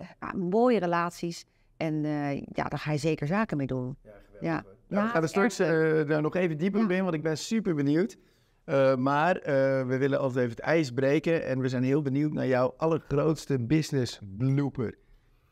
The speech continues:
Speaker 1: Blooper?
Speaker 2: Een blooper, ja, business
Speaker 1: Oh my
Speaker 2: blooper.
Speaker 1: God.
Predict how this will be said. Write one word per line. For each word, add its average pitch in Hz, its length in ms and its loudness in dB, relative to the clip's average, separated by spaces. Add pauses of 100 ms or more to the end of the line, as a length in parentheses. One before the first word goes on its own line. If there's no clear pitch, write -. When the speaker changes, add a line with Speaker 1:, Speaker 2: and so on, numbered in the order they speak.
(160)
Speaker 1:
Blooper? 185 680 6
Speaker 2:
Een 127 160 -4
blooper, 139 480 2
ja, 110 160 2
business 135 340 0
Speaker 1:
Oh 104 80 -8
my 110 60 -2
Speaker 2:
blooper. 165 300 2
Speaker 1:
God. 233 220 2